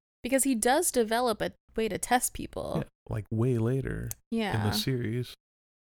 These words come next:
Speaker 1: So it might have just, but I feel like he would have had evidence to pre-, he would have had to have evidence to present to them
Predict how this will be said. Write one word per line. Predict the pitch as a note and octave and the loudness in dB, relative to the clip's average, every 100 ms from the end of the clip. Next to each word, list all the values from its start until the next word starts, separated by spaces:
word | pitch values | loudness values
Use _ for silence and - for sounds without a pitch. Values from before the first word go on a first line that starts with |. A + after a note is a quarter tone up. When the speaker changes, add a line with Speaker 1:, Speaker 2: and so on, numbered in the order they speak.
| _ _ _ _ _ | _ _ _ _ _
Speaker 1:
So | - A#3 | -2 0
it | |
might | A3 A3+ | 2 0
have | C4 | -2
just, | B3+ B3 - - - _ | -4 0 0 0 -6 _
but | D4 | 0
I | |
feel | D#4 F#4 | 4 4
like | F4+ | 4
he | D4+ | 4
would | C4+ | 4
have | C4 | 4
had | A#3+ - | 4 2
evidence | - G#3 G3+ E3+ - | 2 2 0 0 -4
to | - | -6
pre-, | E3 | -6
he | - G#3 | -4 -2
would | A3 A#3 | 0 0
have | |
had | A#3 G3+ | -2 -4
to | |
have | F#3+ E3+ | -4 -2
evidence | F#3 F#3 E3 F3+ - | -2 -2 -4 -4 -6
to | |
present | - F3 F3+ G3 | -6 -6 -6 -8
to | |
them | - - G3+ | -10 -8 -8